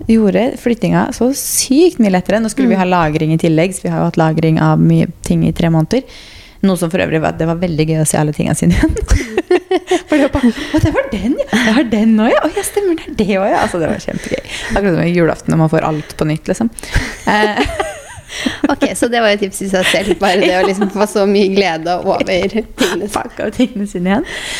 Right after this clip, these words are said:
Speaker 1: Men, altså, på fredagen så kom jo flyttebyrået med da så å si alle tingene våre. Vi hadde jo noe hos svigers som vi tok selv.
Speaker 2: Mm.
Speaker 1: Men bare det at de liksom, at vi, vi trengte ikke å bære, de bærte det jo bare opp i huset. Og så bærte
Speaker 2: Helt
Speaker 1: jo vi det
Speaker 2: magisk.
Speaker 1: liksom der inne.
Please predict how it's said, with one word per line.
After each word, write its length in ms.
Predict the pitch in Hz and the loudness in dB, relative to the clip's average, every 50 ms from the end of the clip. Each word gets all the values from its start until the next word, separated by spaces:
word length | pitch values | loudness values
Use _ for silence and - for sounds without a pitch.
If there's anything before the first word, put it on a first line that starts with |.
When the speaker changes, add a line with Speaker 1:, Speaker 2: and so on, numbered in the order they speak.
| - - - | -10 -4 0
Speaker 1:
Men, 320 | 214 240 247 262 262 262 262 - | 0 2 2 2 0 -4 -6 -6
altså, 240 | 247 247 - 254 240 | -6 -2 -2 -2 -2
på 120 | 247 240 | -2 -6
fredagen 580 | 220 - 240 208 180 175 - - 175 190 233 262 | -6 -4 -2 -2 -2 -2 -2 -2 0 2 2 2
så 100 | - 240 | 0 0
kom 200 | - 220 196 190 | -2 -2 -2 -2
jo 60 | 180 | -2
flyttebyrået 640 | 180 190 196 - - - - - - - 320 415 381 | -2 -2 -4 -4 -2 -2 0 0 0 0 -2 -2 -2
med 260 | 269 214 214 214 220 214 | 0 2 2 2 2 2
da 140 | 208 185 170 165 - - - - | 2 2 0 0 -2 -6 -8 -8
så 260 | - - - - 196 165 165 | -4 -2 0 0 0 2 0
å 60 | 180 | 0
si 140 | - - 185 | 0 0 -2
alle 180 | - - - | -2 -2 -2
tingene 240 | 170 185 - 165 160 | -4 -4 -4 -2 -2
våre. 180 | - 147 170 196 | 0 0 0 2
Vi 60 | 208 196 | 2 0
hadde 160 | 185 175 165 | 0 0 2
jo 80 | 160 165 | 2 2
noe 300 | 170 165 156 139 139 160 | 2 2 4 4 4 2
hos 200 | 165 165 160 - - | 2 2 0 -2 0
svigers 280 | - - - - - | 0 0 0 0 -2
som 80 | - - | -2 -4
vi 60 | 170 | -4
tok 160 | - 185 - | -4 -4 -2
selv. 240 | - - 214 294 415 - - - - - - - - - | -2 0 0 0 -2 -6 -8 -14 -20 -20 -20 -18 -10 -6
Speaker 2:
Mm. 180 | 240 226 214 214 - - - - - - - - - | -4 -4 -4 -6 -8 -16 -20 -20 -20 -20 -20 -8 -2
Speaker 1:
Men 320 | - 226 240 240 233 226 226 - - - - - - - - - - - - - - - - - - - - | 0 2 2 2 0 -4 -8 -12 -16 -20 -20 -20 -20 -20 -20 -20 -20 -20 -20 -20 -20 -16 -12 -12 -12 -10 -8
bare 200 | - - 208 233 202 | -8 -4 -2 0 0
det 100 | 185 180 | 2 2
at 140 | 175 175 - | 0 -2 -4
de 80 | - 196 | -6 -6
liksom, 460 | 180 175 175 175 - - 175 165 165 - - - - - | -4 -2 -2 -2 0 0 -2 -2 -2 -4 -8 -14 -6 -2
at 140 | - 196 - 202 | -2 -2 0 2
vi, 280 | 185 180 180 202 233 - - - - - - | 0 0 0 -2 -4 -8 -12 -18 -18 -6 -4
vi 80 | 208 202 | -2 -2
trengte 300 | - 233 220 202 - - | 0 0 -2 -2 -2 -2
ikke 80 | - 170 | -4 -2
å 60 | 165 | 0
bære, 300 | 185 190 180 165 180 - 208 | 0 0 2 2 0 0 0
de 100 | - 202 190 | 0 -2 -2
bærte 440 | - - - - 214 196 - - - | -2 -6 -4 -4 -4 -4 -4 -4 -4
det 60 | 165 | -2
jo 40 | 165 | 0
bare 140 | 170 165 - | 0 0 -2
opp 160 | - - - | -2 -4 -4
i 80 | 170 156 | -2 0
huset. 280 | 160 156 - - 370 - - - - 277 | 0 0 -2 -4 -8 -8 -10 -16 -8 -2
Og 80 | - 208 | 0 0
så 40 | 208 | 2
bærte 180 | 190 180 - 202 | 2 0 0 0
Speaker 2:
Helt 60 | 226 | 0
Speaker 1:
jo 60 | 220 | 0
vi 40 | 202 | 0
det 80 | - - - | 0 0 0
Speaker 2:
magisk. 120 | - 156 | -2 -2
Speaker 1:
liksom 180 | 160 - 165 160 160 | -2 -2 -2 -2 0
der 160 | 156 156 160 | 0 2 2
inne. 220 | 160 156 156 202 | 4 4 4 2